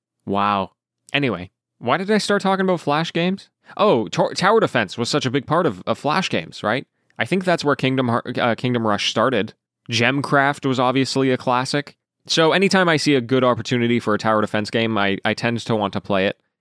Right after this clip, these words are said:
I do prefer the games that are more than just tower defense. Like, I think about, uh, Dungeon of the Endless, right? Which is like a combo,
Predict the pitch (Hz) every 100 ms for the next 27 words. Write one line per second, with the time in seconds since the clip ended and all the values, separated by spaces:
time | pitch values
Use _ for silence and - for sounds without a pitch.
0 | _ - 147 202 196 202 - 143 147 147
1 | 139 147 143 123 127 120 107 110 127 131
2 | 139 135 - 135 139 135 139 139 135 -
3 | - 110 98 90 - _ _ - 117 -
4 | 131 123 117 107 104 - 104 95 90 85
5 | _ _ _ 117 127 143 131 143 123 120
6 | 131 131 139 151 - - - 123 117 123
7 | 113 107 117 110 - 113 120 120 120 117
8 | 113